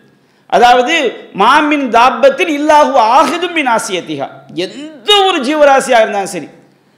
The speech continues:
அணுவுல இருந்து மலை வரை உள்ள, வானம் பூமி வரைக்கும் உள்ள எந்த ஜீவராசியாக இருந்தாலும் சரி, அவனுடைய நெற்றி முடியை பிடித்திருக்கக்கூடியவன். ஒட்டுமொத்த கண்ட்ரோலும் யாருடைய கையில் இருக்குது?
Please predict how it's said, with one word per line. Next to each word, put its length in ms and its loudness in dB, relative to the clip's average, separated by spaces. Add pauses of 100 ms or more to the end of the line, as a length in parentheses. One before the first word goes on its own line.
(600)
அணுவுல 500 0
இருந்து 300 -6
மலை 340 0
வரை 260 0
உள்ள, 240 -4 (480)
வானம் 420 2
பூமி 260 -4
வரைக்கும் 340 0
உள்ள 200 2
எந்த 260 0
ஜீவராசியாக 580 0
இருந்தாலும் 300 0
சரி, 440 0 (520)
அவனுடைய 460 -2
நெற்றி 380 -2
முடியை 320 -2
பிடித்திருக்கக்கூடியவன். 920 -6
ஒட்டுமொத்த 800 -2
கண்ட்ரோலும் 680 0
யாருடைய 380 0
கையில் 260 4
இருக்குது? 600 -2